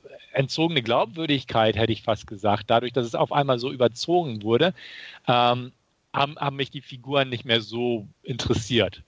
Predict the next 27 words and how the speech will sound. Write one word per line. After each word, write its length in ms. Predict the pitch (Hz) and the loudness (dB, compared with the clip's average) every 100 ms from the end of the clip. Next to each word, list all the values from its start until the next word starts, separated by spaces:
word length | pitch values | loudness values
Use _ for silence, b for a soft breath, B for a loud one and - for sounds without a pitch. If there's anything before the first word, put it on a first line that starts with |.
| _ | _
Zumal 360 | - 127 120 127 | -12 0 2 2
die 100 | 117 | 2
Hauptperson, 600 | 139 - 147 123 135 131 | 0 0 -2 -2 -8 -6
die 100 | 113 | -6
Louise, 560 | 117 127 147 156 - B B B B B B _ _ | -2 0 2 2 -2 B B B B B B _ _
die, 200 | 131 - | -14 -14
die 280 | - 113 107 _ _ _ | -12 -16 -16 _ _ _
ist 200 | - 143 _ | -6 -6 _
eigentlich 300 | 160 160 143 | 0 2 2
eine 220 | 131 123 127 | 0 -2 -2
nette, 280 | 143 165 | -2 0
sympathische, 640 | 131 127 - 139 151 - 143 | -8 -10 -2 0 0 -2 -4
alleinerziehende 640 | 127 127 131 117 - 120 | 0 0 0 -8 -8 -12
Mutter, 280 | 117 139 165 | -8 -4 0
aber 200 | 123 131 | 0 0
ich, 140 | 139 151 | -6 -12
ich 120 | - | -6
fand 240 | 113 120 | -4 -2
sie 120 | 143 | -6
irgendwann 340 | 113 101 104 98 | -8 -6 -4 -4
nicht 220 | 104 - | -6 -6
mehr 140 | 104 | -6
sympathisch. 640 | 98 101 - 110 113 95 - | -6 -12 0 2 2 -2 -10
Irgendwie 220 | 127 123 | -4 -2
ging 180 | 120 117 | -2 -4
sie 80 | 113 | -8
mir 280 | 117 117 | 2 2